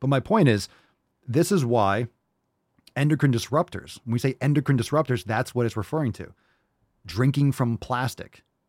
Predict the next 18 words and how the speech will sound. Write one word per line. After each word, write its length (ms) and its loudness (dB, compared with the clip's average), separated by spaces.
spraying 720 -2
all 240 -2
these 260 -4
phthalates 520 -4
all 120 -2
over 140 -6
your 60 -4
body, 400 -6
colognes, 580 -6
perfumes, 800 -4
um, 380 -10
mattresses, 720 -4
blankets, 720 -4
clothing. 640 2
You're 140 -10
sweating, 480 0
you're 100 -6
putting 420 -6